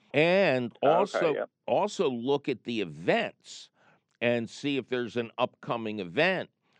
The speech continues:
Speaker 1: where the Q and A would be of great interest to you.
Speaker 2: Okay, no, I, I will do that. And then, uh, for, so once I find out the variety, is there anything, uh, special about planting them? Do I need to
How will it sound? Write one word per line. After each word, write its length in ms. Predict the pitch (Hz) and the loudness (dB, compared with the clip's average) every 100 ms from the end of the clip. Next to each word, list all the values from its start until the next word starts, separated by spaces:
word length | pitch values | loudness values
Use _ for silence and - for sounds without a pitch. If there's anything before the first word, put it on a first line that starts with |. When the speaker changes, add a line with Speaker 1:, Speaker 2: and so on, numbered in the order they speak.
| _ | _
Speaker 1:
where 300 | 110 113 120 | -4 0 0
the 100 | 101 | 0
Q 320 | 95 - 131 | -6 -2 0
and 120 | 117 104 | 0 0
A 260 | 123 120 | 2 2
would 240 | 98 95 80 | 0 -4 -4
be 160 | 104 | -2
of 160 | 92 78 | -2 -4
great 300 | - 92 85 | -6 -4 -2
interest 560 | 110 131 - 82 - - | -4 -6 -8 -10 -12 -14
to 100 | 64 | -14
you. 120 | - - _ _ _ _ - | -14 -20 _ _ _ _ -4
Speaker 2:
Okay, 240 | 226 262 - | -2 -2 -6
no, 240 | - 160 - | -2 -2 0
I, 200 | 131 135 - | 0 0 0
I 140 | 131 | 0
will 160 | 143 143 | 0 -2
do 160 | 170 | -2
that. 240 | 147 90 - _ _ | 0 0 -2 _ _
And 220 | 120 123 120 | -4 -2 0
then, 260 | 123 123 | 0 0
uh, 280 | 120 110 107 107 - | 0 2 0 -2 -4
for, 500 | 127 120 113 110 95 - | 0 2 2 0 -4 -2
so 80 | |
once 240 | 123 139 139 | 0 0 0
I 180 | 131 117 - | 0 0 0
find 240 | 117 117 | -2 2
out 180 | 113 101 | 0 0
the 100 | 101 | -2
variety, 640 | 101 107 107 117 127 101 | 0 0 2 2 2 0
is 140 | 98 101 | -2 0
there 220 | 113 120 | -2 0
anything, 880 | 117 110 110 110 110 104 107 107 110 _ _ _ _ _ - | -2 -4 -4 -2 -2 -2 -4 -10 -12 _ _ _ _ _ -2
uh, 160 | 104 101 | 0 0
special 360 | - 120 - 123 | 0 -2 2 0
about 320 | 113 98 82 | 2 0 0
planting 440 | 120 131 131 151 | -2 -2 -2 -4
them? 200 | 147 147 | -2 -2
Do 120 | 127 104 | 0 2
I 100 | 101 | 0
need 220 | 107 107 - | -2 -6 -4
to 460 | 107 101 98 92 | -2 0 -2 -4